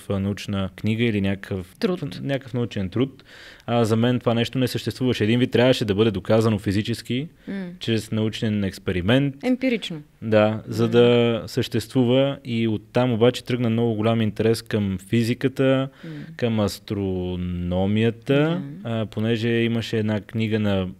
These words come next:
Speaker 1: един, а, физик, Брайан Грин, си помня, като бях малък, като бях малък, като бях тинейджър на петнайсет-шестнайсет години, Елегантната вселена се казваше и там
Speaker 2: Мгм.
Speaker 1: повече навлизаха вече в, а, квантовата физика, защото ти като
Speaker 2: Яко.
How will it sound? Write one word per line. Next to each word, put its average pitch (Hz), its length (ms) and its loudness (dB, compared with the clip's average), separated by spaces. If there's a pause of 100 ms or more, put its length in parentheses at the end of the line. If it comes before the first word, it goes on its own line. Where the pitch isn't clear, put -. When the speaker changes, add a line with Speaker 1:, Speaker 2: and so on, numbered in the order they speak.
(380)
Speaker 1:
един, 107 340 -2
а, 95 380 -4 (380)
физик, 104 640 -4
Брайан 101 420 2
Грин, 98 340 0
си 90 180 -14
помня, 98 380 -4
като 101 220 -10
бях 95 220 -4
малък, 98 460 -4
като 95 140 -10
бях 92 220 -4
малък, 113 180 -2
като - 100 -14
бях 110 160 -2
тинейджър 120 340 0
на 92 80 -4
петнайсет-шестнайсет 104 680 -4
години, 107 360 0 (380)
Елегантната 110 720 4
вселена 101 360 0
се 90 100 -6
казваше 85 460 -4
и 143 80 0
там 127 240 0
Speaker 2:
Мгм. 98 100 -8
Speaker 1:
повече 131 300 0
навлизаха 120 440 0
вече 117 240 2
в, 113 160 0 (100)
а, 110 160 0
квантовата 110 560 0
физика, 117 320 0
защото 127 240 0
ти 135 80 -4
като 123 240 -2
Speaker 2:
Яко. 113 120 -2